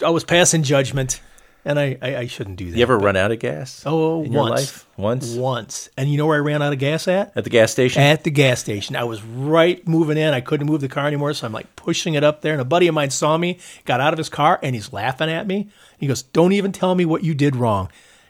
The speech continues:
Speaker 1: And he helped me push it over, got back in his car, and drove off.
Speaker 2: I, uh, had been putting off getting gas. You know, the little light comes on. So,
Speaker 1: Yeah.
Speaker 2: "Okay, I gotta get gas." And I put it off one day, two day, three days. So I was gonna go meet a friend.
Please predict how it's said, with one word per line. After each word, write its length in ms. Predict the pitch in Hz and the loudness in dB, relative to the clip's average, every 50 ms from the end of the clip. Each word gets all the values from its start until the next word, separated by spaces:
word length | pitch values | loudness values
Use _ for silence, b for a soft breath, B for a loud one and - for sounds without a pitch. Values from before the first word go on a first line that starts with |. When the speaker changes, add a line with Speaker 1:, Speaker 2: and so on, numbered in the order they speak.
| b b | b b
Speaker 1:
And 100 | - 120 | -8 -6
he 60 | 117 | -4
helped 220 | 101 127 139 - | -2 -2 -2 0
me 80 | 151 131 | -2 -4
push 280 | 131 - 160 156 - - | -4 -2 -2 -2 -2 0
it 60 | 156 | 0
over, 360 | 160 165 170 170 202 202 202 _ - | 2 2 2 2 -2 -4 -6 _ -10
got 180 | - - 123 | -10 -8 -4
back 180 | - 123 143 143 | -4 -4 -2 -2
in 40 | 147 | -4
his 120 | 143 135 | -6 -6
car, 360 | - - - 143 147 175 185 - - | -6 -4 -2 -2 -2 -2 -4 -8 -10
and 120 | 120 107 98 | -10 -8 -6
drove 300 | - 113 113 120 107 110 | -2 0 0 0 0 0
off. 320 | 101 87 82 80 - - - b b b b b b b b b b b - | -2 -2 -2 -6 -12 -16 -20 b b b b b b b b b b b -6
Speaker 2:
I, 360 | - 104 120 135 147 143 127 | -4 -4 -2 -2 -4 -4 -6
uh, 140 | 85 87 85 82 | -4 -6 -4 -4
had 180 | 98 95 - _ _ - | -6 -6 -8 _ _ -8
been 140 | 101 92 92 | -8 -8 -6
putting 300 | - - 135 127 113 98 | -4 -4 -4 -2 -2 -2
off 300 | 90 98 95 78 - - | 0 0 0 -2 -6 -8
getting 220 | - 78 76 73 | -10 -10 -10 -10
gas. 420 | 64 62 58 53 52 - - - 120 | -12 -14 -14 -14 -16 -18 -14 -10 -8
You 60 | 104 | -8
know, 60 | 95 | -8
the 100 | 90 92 | -8 -6
little 240 | 85 104 113 104 92 | -6 -6 -4 -4 -2
light 260 | 92 92 98 98 98 | -2 -2 -2 -4 -6
comes 320 | - - 101 95 98 95 | -8 -6 -6 -4 -4 -4
on. 320 | 104 90 90 92 92 92 95 | -4 -2 -2 -2 -4 -4 -6
So, 160 | - - 127 | -8 -4 -4
Speaker 1:
Yeah. 220 | 127 123 120 85 | -2 -2 -2 -2
Speaker 2:
"Okay, 180 | 101 101 - 110 | -4 -4 -4 -4
I 60 | 107 | -4
gotta 160 | 101 110 104 | -2 -2 -2
get 160 | 107 110 101 - | -2 -4 -4 -4
gas." 400 | 98 92 95 98 92 92 - - | -4 -4 -4 -4 -4 -6 -6 -8
And 100 | 92 - | -10 -8
I 20 | |
put 120 | - 110 | -6 -4
it 20 | 110 | -4
off 160 | 101 98 - | -4 -4 -4
one 200 | 101 101 104 104 | -6 -6 -6 -4
day, 180 | 101 101 101 98 | -4 -6 -6 -6
two 160 | - 113 107 | -6 -6 -4
day, 120 | 101 98 | -4 -6
three 220 | 95 - 127 135 139 | -6 -2 -2 0 4
days. 300 | 127 117 98 85 - B B B B B B B B B B B - | 4 4 4 2 -2 B B B B B B B B B B B -8
So 200 | - 151 151 151 | -2 0 0 2
I 20 | |
was 100 | 143 131 | 0 0
gonna 140 | - 147 139 | -2 -6 -2
go 120 | 131 131 131 | 0 0 0
meet 160 | 131 131 110 | 0 0 -2
a 40 | 113 | -2
friend. 380 | - - 101 85 69 60 57 | -2 -2 -2 -2 -2 -4 -10